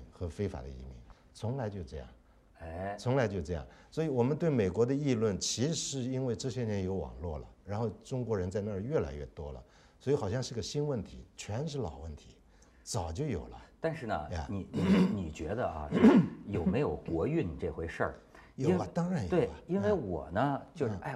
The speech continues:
Speaker 2: 我多崇洋媚外啊，对吧？
Speaker 1: 嗯。
Speaker 2: 就是我，
Speaker 1: <laughs>
Speaker 2: 我，
Speaker 1: 嗯。
Speaker 2: 但是我最近慢慢感觉，前些年我还听着就是海外华人，
Speaker 1: 嗯。
Speaker 2: 海外华人最爱国，就中国强大了，
Speaker 1: 嗯。
Speaker 2: 明显你们，明-，眼看着你们就颓了。这个我还没有什么感觉。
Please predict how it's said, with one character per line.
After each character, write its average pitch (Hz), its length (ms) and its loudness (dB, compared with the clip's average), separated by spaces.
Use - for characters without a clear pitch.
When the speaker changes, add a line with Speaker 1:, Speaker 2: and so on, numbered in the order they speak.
Speaker 2:
我 98 260 -2
多 110 220 -2
崇 110 180 -6
洋 104 160 -2
媚 92 140 -2
外 95 80 -2
啊， 73 260 -8
对 120 140 2
吧？ 92 100 0
Speaker 1:
嗯。 87 60 -6
Speaker 2:
就 160 140 4
是 117 180 2
我， 147 180 2
Speaker 1:
<laughs> - 40 -8
Speaker 2:
我， 180 100 4
Speaker 1:
嗯。 120 100 -2
Speaker 2:
但 185 140 8
是 170 80 4
我 107 180 2
最 202 160 2
近 165 220 2
慢 151 180 4
慢 139 140 4
感 85 180 4
觉， 95 200 2
前 190 260 6
些 269 140 6
年 127 240 6
我 95 100 2
还 95 100 0
听 127 240 0
着 107 200 2
就 107 200 0
是 90 220 -2
海 - 200 -2
外 98 80 2
华 95 160 0
人， 104 200 4
Speaker 1:
嗯。 92 80 -8
Speaker 2:
海 113 140 2
外 143 80 10
华 190 140 4
人 269 160 4
最 277 160 8
爱 104 120 2
国， 85 320 -2
就 123 160 -4
中 254 160 0
国 247 100 6
强 196 260 0
大 110 200 2
了， 78 100 -8
Speaker 1:
嗯。 - 60 -20
Speaker 2:
明 170 200 4
显 156 200 2
你 226 140 6
们， 254 320 8
明-， 165 140 4
眼 123 200 4
看 277 200 2
着 165 60 4
你 110 140 0
们 92 100 -2
就 117 160 2
颓 90 320 -2
了。 113 180 0
这 240 140 6
个 165 80 6
我 104 120 0
还 117 100 -2
没 196 100 -2
有 208 60 0
什 180 100 -4
么 190 60 -2
感 80 220 -2
觉。 90 240 -2